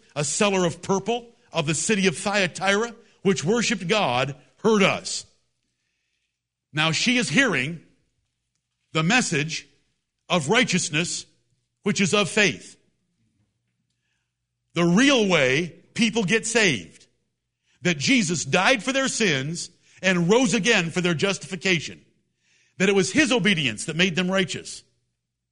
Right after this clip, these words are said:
Their faith, what role does it have?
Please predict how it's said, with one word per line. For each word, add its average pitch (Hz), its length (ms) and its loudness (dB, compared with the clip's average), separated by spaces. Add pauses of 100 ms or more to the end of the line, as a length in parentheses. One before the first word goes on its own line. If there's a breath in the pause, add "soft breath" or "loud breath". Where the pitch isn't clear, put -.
(1120)
Their 226 260 4
faith, 180 560 -2
what 190 160 0
role 214 220 2
does 190 160 2
it 226 100 2
have? 226 400 0